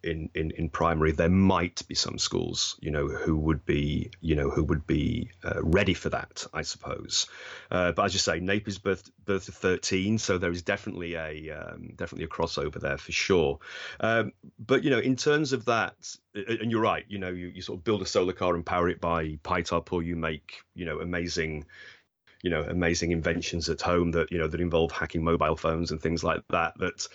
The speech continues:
in, in a, in a good way, by the way. <laughs> Um, that, that, <laughs> um, I don't mean other people's <laughs> mobile phones. I mean using your mobile phone, um, to, to get it to interact with, um,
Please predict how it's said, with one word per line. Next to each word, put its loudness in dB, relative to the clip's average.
in, 0
in 0
a, 0
in -4
a -2
good -8
way, -6
by -4
the 0
way. 4
<laughs> 4
Um, 2
that, 2
that, -2
<laughs> -10
um, -2
I 0
don't 2
mean 0
other -2
people's -8
<laughs> -16
mobile 0
phones. -4
I -4
mean -4
using 0
your -6
mobile -6
phone, -6
um, 2
to, 2
to -2
get 4
it -2
to -2
interact 2
with, 0
um, -2